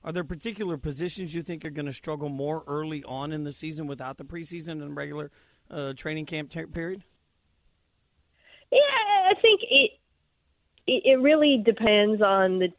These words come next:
Speaker 2: team. You know, some defen-, it, it really, I would say, depends on whether you've got a new scheme and a new coach and new players in key roles. So it, it's not like, oh, offense is gonna look way better than defense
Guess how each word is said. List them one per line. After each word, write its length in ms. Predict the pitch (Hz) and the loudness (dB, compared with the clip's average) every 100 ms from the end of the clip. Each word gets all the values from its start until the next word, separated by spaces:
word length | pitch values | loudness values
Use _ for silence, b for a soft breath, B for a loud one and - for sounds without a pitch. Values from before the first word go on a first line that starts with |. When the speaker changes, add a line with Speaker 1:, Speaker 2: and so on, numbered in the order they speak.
| - | -2
Speaker 2:
team. 400 | 202 185 185 185 | 0 2 2 2
You 100 | 190 | 4
know, 180 | 190 190 - | 4 4 2
some 180 | 262 | 2
defen-, 340 | 214 220 - 202 | 2 0 0 0
it, 200 | 214 143 | 2 4
it 40 | 262 | 4
really, 240 | 339 370 | 6 6
I 60 | 262 | 6
would 140 | 247 - | 2 4
say, 320 | 214 190 190 _ _ _ _ _ | 6 6 4 _ _ _ _ _
depends 300 | - 240 220 | 2 4 6
on 140 | 214 196 | 4 4
whether 280 | 208 202 202 | 4 4 2
you've 200 | 196 196 | 2 0
got 160 | 185 | 2
a 60 | 175 | 0
new 220 | 190 240 - | -2 -6 -6
scheme 400 | - 180 170 165 - | -2 0 0 -4 -2
and 160 | - 175 | 0 2
a 60 | 170 | 2
new 240 | 180 190 | 4 2
coach 400 | - 185 160 170 - - - | 0 4 4 2 -2 -4 2
and 440 | 180 175 170 170 - - | 4 6 4 0 -4 -4
new 320 | 196 220 226 | 2 4 4
players 500 | - 185 180 175 170 - | 4 4 6 4 2 0
in 200 | 170 165 - - | -2 -2 -6 -2
key 260 | 185 170 | 2 2
roles. 520 | 156 165 185 - - - - | 2 4 4 6 2 0 4
So 280 | 208 190 B B B | 6 4 B B B
it, 180 | 214 - | 2 4
it's 160 | 226 247 | 4 4
not 200 | 254 220 | 4 4
like, 220 | 214 196 - | 4 4 4
oh, 180 | 214 | 4
offense 380 | 202 196 - 208 | 4 2 0 -8
is 80 | 185 | -6
gonna 140 | 196 175 | -4 -2
look 180 | 175 | -2
way 260 | 233 294 269 | 2 4 6
better 280 | 247 233 220 | 6 4 4
than 160 | 220 | 2
defense 480 | 202 220 - 202 165 | -2 -4 0 -2 -2